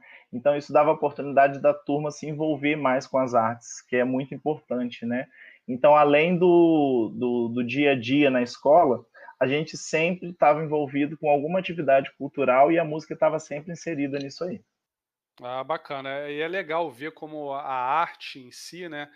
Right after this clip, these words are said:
Speaker 2: ela não segrega, né? Na verdade, ela agrega, porque é música, tá relacionada ao teatro, né? Então, a, u-, uma coisa complementa a outra, né?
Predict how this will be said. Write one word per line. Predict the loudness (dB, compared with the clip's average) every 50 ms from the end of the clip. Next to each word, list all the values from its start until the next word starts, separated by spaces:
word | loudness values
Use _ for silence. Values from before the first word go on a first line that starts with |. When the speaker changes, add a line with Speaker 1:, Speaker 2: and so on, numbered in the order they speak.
| _ _ _ _ _ _ _ -10
Speaker 2:
ela | -8 -6 -6 -6 -6 -8
não | -8 -10 -10 -10 -10 -10 -12
segrega, | -14 -10 -8 -6 -6 -6 -6 -6 -6 -6 -6 -8 -10 -12 -12 -12 -12
né? | -12 -12 -12
Na | -10 -10
verdade, | -10 -10 -10 -8 -8
ela | -4 -2 -2 -2
agrega, | -2 -4 -4 -4 -4 -6 -6 -10 -14 -18 -18 -20 _ _ _ _ _ _
porque | _ -10 -8 -8
é | -8
música, | -8 -10 -14 -12 -10 -10 -10 -12 -12 -14 -16 -18 -18 _ -12 -12 -10 -12 -12 -16 _ _ _ _ _ _
tá | -10 -8
relacionada | -6 -6 -6 -8 -8 -10 -12 -10 -8 -8
ao | -8 -8
teatro, | -10 -12 -10 -8 -4 -2 0 0 2 2 0 0 -2 -2 -6 _ -14 -12 -10 -8 -8
né? | -6 -6 -8
Então, | -8 -10 -12 -14 -12 -10 -10
a, | -10
u-, | -10 -10 -14 -16 -14
uma | -10 -8 -8 -8
coisa | -8 -8 -8 -6 -6 -8
complementa | -8 -8 -10 -12 -10 -8 -8 -8 -6 -6 -8 -8 -8 -8 _ -6 -6 -6 -6 -6
a | -4 -4 -4
outra, | -2 -4 -4 -6 -6 -10 -12 -12 -12 -12
né? | -12 -14 -16